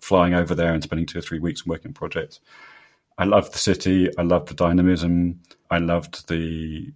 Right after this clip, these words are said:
the way that the business was developing there. And I just saw it as a, as a, as an opportunity, really, to preside over something over the following,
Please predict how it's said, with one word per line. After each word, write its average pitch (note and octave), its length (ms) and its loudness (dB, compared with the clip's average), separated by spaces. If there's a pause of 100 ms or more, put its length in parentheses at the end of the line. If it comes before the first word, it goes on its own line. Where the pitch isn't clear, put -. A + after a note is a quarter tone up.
(120)
the E2 80 -8
way F2 160 4
that E2+ 140 0
the F2 80 -6
business E2+ 280 0
was E2+ 120 -4
developing E2+ 400 -2
there. F#2+ 140 4
And F#2+ 100 6
I F#2+ 40 2
just - 200 0
saw A2+ 160 8
it F#2 100 0
as F2 140 -2
a, F#2 100 2
as F2 140 -2
a, F2 120 2
as F2 160 -2
an F#2 60 4
opportunity, F2+ 640 0
really, E2+ 480 0 (560)
to - 100 -8
preside G2+ 560 8
over F#2+ 240 6
something G2+ 320 0
over F#2 220 2
the E2+ 80 -4
following, F2 720 0